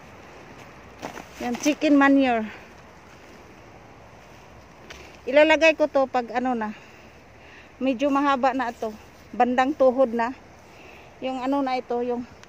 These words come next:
pag mahaba na talaga ito, bandang tuhod na talaga siya, mahaba-haba na, saka ko nalagyan ng it-,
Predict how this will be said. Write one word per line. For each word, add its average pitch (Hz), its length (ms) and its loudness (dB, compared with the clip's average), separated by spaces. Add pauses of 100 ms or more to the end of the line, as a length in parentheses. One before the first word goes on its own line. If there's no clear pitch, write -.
(400)
pag 269 160 -6
mahaba 294 480 -4
na 294 160 -2
talaga 269 400 -2
ito, 240 320 -6 (160)
bandang 254 400 -4
tuhod 262 400 -4
na 262 80 -6
talaga 240 320 -8
siya, 247 160 -8
mahaba-haba 233 720 -6
na, 220 160 -12
saka 247 240 -8
ko 254 160 -8
nalagyan 233 480 -6
ng - 80 -16
it-, - 200 -18